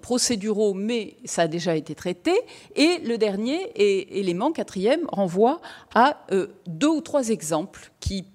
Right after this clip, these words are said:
peut-être donne un peu la mesure de cette jurisprudence. Euh,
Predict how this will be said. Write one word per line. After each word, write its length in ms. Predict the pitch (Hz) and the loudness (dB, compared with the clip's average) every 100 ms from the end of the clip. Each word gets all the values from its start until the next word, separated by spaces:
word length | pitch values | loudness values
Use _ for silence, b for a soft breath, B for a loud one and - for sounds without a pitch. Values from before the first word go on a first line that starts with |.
| - | -6
peut-être 500 | 190 254 269 - 170 | -2 0 0 -2 -2
donne 220 | 214 214 | 0 0
un 80 | 175 | -2
peu 120 | 254 | 0
la 140 | 220 | 0
mesure 320 | 175 180 220 | 0 -4 -6
de 100 | 233 | -6
cette 220 | 180 220 190 | -2 -2 2
jurisprudence. 800 | 196 196 202 185 156 - - - B B - | 0 0 -4 -8 -8 -10 -14 -16 B B -8
Euh, 180 | - 165 | 0 0